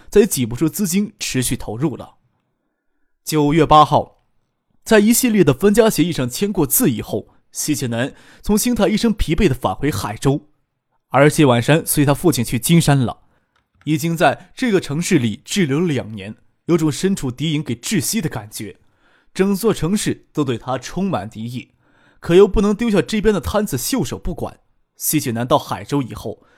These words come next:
特意驾车到沙田去转了一圈儿，在那里示意景湖正对沙田东边的清明建筑群进行大规模的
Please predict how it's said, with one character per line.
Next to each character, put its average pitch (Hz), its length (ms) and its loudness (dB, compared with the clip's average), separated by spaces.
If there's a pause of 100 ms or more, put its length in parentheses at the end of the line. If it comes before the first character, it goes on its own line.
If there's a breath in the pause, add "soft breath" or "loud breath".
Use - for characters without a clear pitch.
(120 soft breath)
特 254 100 -2
意 233 120 6
驾 - 200 4
车 202 140 2
到 190 100 6
沙 190 220 2
田 127 260 -4 (140 soft breath)
去 - 140 -2
转 233 240 2
了 123 40 -2
一 113 160 -4
圈 - 160 -6
儿， - 200 -12 (840)
在 151 200 4
那 143 200 6
里 110 260 -4 (180)
示 262 160 2
意 240 100 6
景 127 220 2
湖 165 160 4
正 196 140 2
对 139 100 4
沙 165 160 0
田 175 120 4
东 226 220 4
边 151 140 4
的 123 40 -4
清 - 220 2
明 185 160 4
建 214 160 2
筑 120 140 -2
群 127 320 -4
进 160 120 -4
行 180 80 0
大 180 220 0
规 208 160 0
模 147 160 2
的 143 140 2